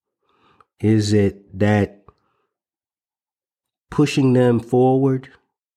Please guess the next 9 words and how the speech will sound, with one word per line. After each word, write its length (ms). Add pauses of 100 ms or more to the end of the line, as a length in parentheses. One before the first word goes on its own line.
(1600)
to 180
a 40
point 380
where 480 (140)
they 200
can't 380
take 260
the 100
weight? 520